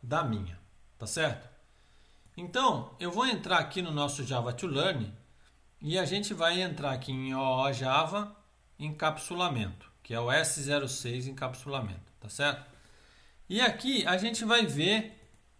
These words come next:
um notebook que fala de encapsulamento, tá? Então a gente vai ver aqui, por exemplo, que eu tenho a minha classe círculo, né? E na minha classe círculo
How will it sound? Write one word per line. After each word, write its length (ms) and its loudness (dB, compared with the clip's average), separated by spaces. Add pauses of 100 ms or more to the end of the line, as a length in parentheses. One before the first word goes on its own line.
(140)
um 400 0 (420)
notebook 880 -2
que 160 -10
fala 300 0
de 100 -4
encapsulamento, 840 -6 (100)
tá? 200 -12 (460)
Então 260 -2
a 80 4
gente 200 0
vai 140 -2
ver 160 0
aqui, 260 -2
por 200 -2
exemplo, 420 -2 (140)
que 100 -8
eu 100 -4
tenho 240 -2
a 40 0
minha 240 0
classe 480 -6 (280)
círculo, 800 -4 (580)
né? 320 -4 (1120)
E 460 -2 (220)
na 200 2
minha 220 2
classe 380 -2
círculo 640 -6